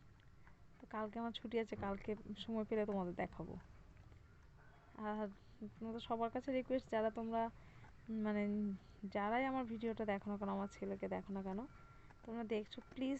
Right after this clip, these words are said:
লাইক করে দিও আর শেয়ার করে সাবস্ক্রাইব করে দিও। এই যে,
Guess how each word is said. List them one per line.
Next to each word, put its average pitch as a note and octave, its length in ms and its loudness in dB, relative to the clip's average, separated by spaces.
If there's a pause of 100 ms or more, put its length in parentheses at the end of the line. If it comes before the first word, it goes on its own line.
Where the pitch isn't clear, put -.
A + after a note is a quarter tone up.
লাইক G#3 300 4
করে A3 180 0
দিও A3+ 180 4 (180)
আর G3+ 80 4 (540)
শেয়ার A#3 280 4
করে A3 260 4
সাবস্ক্রাইব G3+ 520 2
করে F#3 180 4
দিও। F#3 200 2 (4000)
এই F3+ 100 -14
যে, - 180 -16